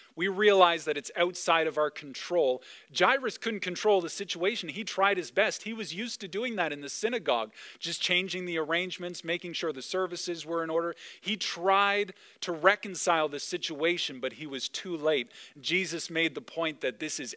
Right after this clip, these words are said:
outside of your control. You thought the situation was desperate? Well, let me tell you, the situation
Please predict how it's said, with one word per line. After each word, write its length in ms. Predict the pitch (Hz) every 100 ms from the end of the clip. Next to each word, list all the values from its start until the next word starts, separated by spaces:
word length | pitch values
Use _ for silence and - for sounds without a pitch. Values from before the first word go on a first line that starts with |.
| -
outside 500 | 143 - - 131 127
of 120 | 117
your 140 | 123
control. 600 | 120 120 110 - 110 95 _ - - _
You 180 | 143 185
thought 320 | 180 185 190
the 80 | 165
situation 600 | 180 - 160 175 165 160
was 160 | 135
desperate? 460 | - 175 - 202 190
Well, 160 | 147
let 160 | 135 160
me 100 | 143
tell 300 | - 139 143
you, 160 | 123 110
the 120 | 120
situation 920 | - 165 - 147 135 135 - 131 123